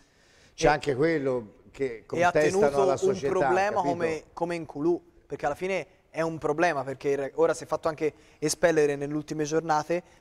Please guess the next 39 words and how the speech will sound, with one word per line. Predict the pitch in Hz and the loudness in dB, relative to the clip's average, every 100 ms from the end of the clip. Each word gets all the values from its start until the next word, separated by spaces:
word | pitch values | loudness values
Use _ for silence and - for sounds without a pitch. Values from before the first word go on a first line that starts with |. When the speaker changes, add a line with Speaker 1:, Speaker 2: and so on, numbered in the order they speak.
| - | -6
Speaker 2:
ma | 147 | -2
è | 170 | -2
un | |
separato | 160 147 147 135 135 | -4 -4 0 0 -2
in | 135 | -4
casa, | 165 151 131 | 2 2 2
è | 127 | -6
inutile | 143 147 143 | -8 -8 -8
nascondersi. | 135 - 147 135 123 - 135 _ _ _ - _ | -8 -8 -10 -10 -14 -16 -20 _ _ _ -20 _
Lui | 147 160 | -2 2
voleva | 156 151 | 2 0
andare | 147 160 | 2 4
alla | 156 160 | 4 4
Roma, | 170 185 196 202 | 4 4 2 -2
era | - 156 | 0 2
già | 151 | 2
tutto | 156 147 151 | 0 -2 -2
fatto, | 170 165 - 170 | 2 2 0 -4
non | 160 156 | -2 -4
ci | - | -2
è | 156 | -2
andato, | 156 160 165 208 208 _ _ _ _ - | 2 2 2 -2 -4 _ _ _ _ -8
non | 180 180 | 2 2
ha | 170 | 2
giocato | 156 170 170 | 0 0 2
le | 156 | 0
prime | 156 156 | 0 -6
quattro | 151 175 - 139 | 2 2 2 -4
perché | 139 151 | -2 0
era | 147 | 0
stato | 156 151 | -2 -4
messo | 160 165 | -2 -4
fuori | - 185 | -2 0
rosa, | 196 147 147 165 | 2 2 2 0
poi | 170 | 0
per | 151 156 | 0 -2
esigenze | 160 175 151 151 156 | -4 -4 -6 -4 -4
l'hanno | 143 | -4
riesumato. | 135 131 135 147 139 120 | -4 -8 -4 -6 -6 -10